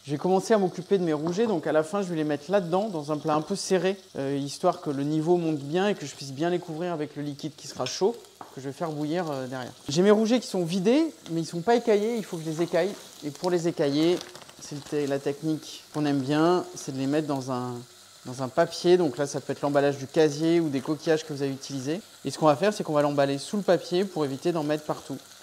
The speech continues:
Ça permet de voir ce qu'on fait et ça permet en même temps de bien écailler. Je peux m'aider des doigts pour pas trop abîmer. Je fais bien avec le dos du couteau, hein, je fais pas avec le tranchant,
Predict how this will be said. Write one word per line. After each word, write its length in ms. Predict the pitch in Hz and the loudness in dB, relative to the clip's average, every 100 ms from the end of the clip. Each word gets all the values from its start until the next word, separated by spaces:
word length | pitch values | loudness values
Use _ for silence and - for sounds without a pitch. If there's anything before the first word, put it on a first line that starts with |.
| - | -10
Ça 80 | 127 | -6
permet 300 | 139 139 135 | 0 0 0
de 60 | 123 | 2
voir 180 | 160 | 2
ce 80 | 160 | 2
qu'on 140 | - 131 | -4 -6
fait 420 | - 165 196 - - - | 0 2 0 -2 -10 -14
et 20 | |
ça 140 | 135 139 | -10 -8
permet 320 | 143 139 135 - | -6 -6 -6 -4
en 80 | |
même 180 | 151 147 | -4 -4
temps 340 | 143 139 156 - - | -4 -2 -4 -6 -14
de 140 | 131 123 | -12 -10
bien 420 | 127 151 165 143 - 143 | -4 0 2 0 -6 -12
écailler. 400 | 131 135 120 123 - - | -8 -6 -6 -10 -16 -10
Je 60 | |
peux 80 | 165 | -2
m'aider 280 | 160 151 156 | 0 2 2
des 120 | 147 | 2
doigts 320 | 143 156 147 - - - - - - - - - - | 2 2 2 -6 -20 -20 -20 -20 -20 -20 -20 -20 -16
pour 100 | 131 | -2
pas 140 | 151 | 0
trop 180 | 151 175 | 2 2
abîmer. 280 | 143 143 170 | 2 2 0
Je 100 | 165 | 0
fais 140 | 180 | -2
bien 180 | 160 180 | 0 4
avec 220 | 185 175 | 4 2
le 80 | 160 | -2
dos 180 | 143 196 | 2 2
du 140 | 175 | 2
couteau, 340 | 175 180 175 151 | -2 -4 -2 -2
hein, 100 | 135 | -2
je 80 | 135 | -6
fais 160 | 151 | -4
pas 140 | 139 165 | 4 4
avec 220 | 165 160 | 4 -2
le 40 | |
tranchant, 460 | - 147 139 165 | -4 -6 -4 -6